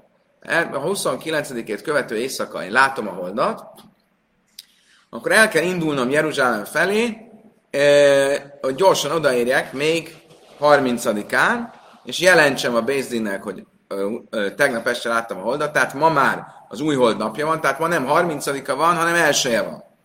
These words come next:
E, hogyha nem látta senki, és nem jöttek tanúk, akkor várunk még egy napot. És a,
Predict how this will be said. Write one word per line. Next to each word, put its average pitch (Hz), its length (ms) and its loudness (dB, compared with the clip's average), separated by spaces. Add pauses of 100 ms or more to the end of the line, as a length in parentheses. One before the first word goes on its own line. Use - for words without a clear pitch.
(800)
E, 113 100 0 (1120)
hogyha 151 800 4 (1120)
nem 120 260 0
látta 117 360 2
senki, 123 420 -6
és 123 200 -4
nem 117 180 -2
jöttek 117 380 -2
tanúk, 190 540 -4
akkor - 220 -10
várunk 160 360 2
még 143 180 -4
egy 127 120 0
napot. 107 520 -10 (680)
És 113 160 -8
a, 123 180 -6